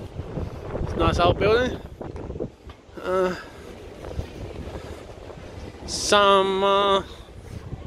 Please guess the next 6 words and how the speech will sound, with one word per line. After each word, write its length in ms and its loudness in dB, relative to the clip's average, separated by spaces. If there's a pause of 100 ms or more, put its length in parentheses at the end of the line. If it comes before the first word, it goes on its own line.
(760)
guy, 400 6 (1120)
founder 640 6
of 300 2
Ness 280 -2
and 220 -6
Co. 380 -4